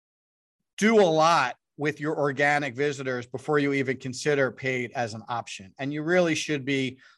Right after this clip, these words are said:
focused on the organic piece. Plus, how many of us really skip over the ads, right? I don't know about you, Eric, but when I do a search,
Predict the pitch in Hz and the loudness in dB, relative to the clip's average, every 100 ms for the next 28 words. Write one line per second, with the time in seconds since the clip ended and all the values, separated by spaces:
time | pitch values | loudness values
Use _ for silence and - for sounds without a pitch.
0 | _ - 151 151 139 - 139 135 135 123 | _ 2 2 2 -6 -2 -2 0 0 0
1 | 139 135 135 127 208 196 185 - _ _ | 0 -2 -6 -2 4 4 2 -8 _ _
2 | 180 208 226 214 190 185 - 185 180 175 | 0 2 2 2 4 4 2 -2 0 0
3 | 156 - - 185 180 185 170 131 120 104 | -4 -6 -4 0 4 4 2 -4 -8 -12
4 | _ - 139 147 147 160 160 151 147 156 | _ -2 2 2 2 2 2 0 0 2
5 | 147 143 139 139 143 170 165 156 - 180 | 2 2 0 -6 -2 0 0 -4 0 2
6 | 165 156 - | 2 0 -6